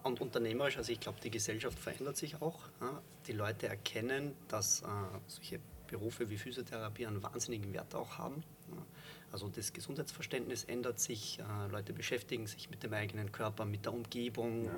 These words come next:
Speaker 1: wie man damit umgeht, wie die Umgebung mit einem umgeht und welchen Einfluss sie hat. Und die Physiotherapie könnte hier eine sehr, sehr spannende Rolle eigentlich
Speaker 2: Mhm.
Speaker 1: auch einnehmen in dem
Speaker 2: Da sind wir beim
Speaker 1: System, ja.
Speaker 2: therapeutischen Ansatz dann
Speaker 1: Ja.
Speaker 2: eben auch, ja. Wa-,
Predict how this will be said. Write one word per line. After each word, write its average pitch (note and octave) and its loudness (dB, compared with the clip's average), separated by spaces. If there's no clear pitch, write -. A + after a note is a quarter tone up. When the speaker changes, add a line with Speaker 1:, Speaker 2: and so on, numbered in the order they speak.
Speaker 1:
wie A2 2
man A2 2
damit A2 0
umgeht, A#2 2
wie G#2 -2
die A2 0
Umgebung A#2 -2
mit A2 0
einem G#2+ 0
umgeht G#2+ 0
und G2 -2
welchen G2+ -2
Einfluss - 0
sie - 2
hat. A2 0
Und A2 0
die B2+ 0
Physiotherapie B2+ 2
könnte D3 6
hier C#3 6
eine A2+ 4
sehr, A#2+ 4
sehr G2+ 4
spannende F#2+ 2
Rolle F2+ 2
eigentlich E2+ -4
Speaker 2:
Mhm. - -4
Speaker 1:
auch F2 2
einnehmen - -6
in - -8
dem - -6
Speaker 2:
Da F#2 6
sind G#2+ 10
wir G#2 12
beim G2 12
Speaker 1:
System, G#2 6
ja. - -4
Speaker 2:
therapeutischen G#2 12
Ansatz F2 4
dann F2 6
Speaker 1:
Ja. E2+ 6
Speaker 2:
eben F2 6
auch, F2 4
ja. G2 8
Wa-, G2 6